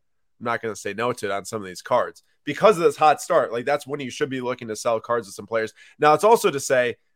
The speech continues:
we could sell a couple of them and look like real idiots, and Nate's gonna blame me if we do sell them and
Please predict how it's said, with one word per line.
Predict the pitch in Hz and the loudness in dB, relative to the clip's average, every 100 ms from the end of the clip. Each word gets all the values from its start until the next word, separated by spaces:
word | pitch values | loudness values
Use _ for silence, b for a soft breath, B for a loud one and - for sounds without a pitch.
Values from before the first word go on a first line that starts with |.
| _ _ _ 156 | _ _ _ -8
we | 208 | 0
could | 233 | 2
sell | - 185 208 | 4 6 6
a | 147 | 4
couple | 147 151 123 | 2 0 -2
of | 113 | -6
them | 117 | -6
and | 120 | -8
look | 127 | -6
like | 120 110 | -6 -4
real | 117 | -4
idiots, | 113 117 101 92 110 | -2 -4 -6 -8 -8
and | 107 | -6
Nate's | 117 110 | -6 -6
gonna | 113 101 | -8 -4
blame | 107 117 | -2 -2
me | 101 | -4
if | 98 98 | -8 -8
we | 107 | -6
do | 127 | -4
sell | - 104 | 0 0
them | 101 101 | 0 -6
and | 101 | -8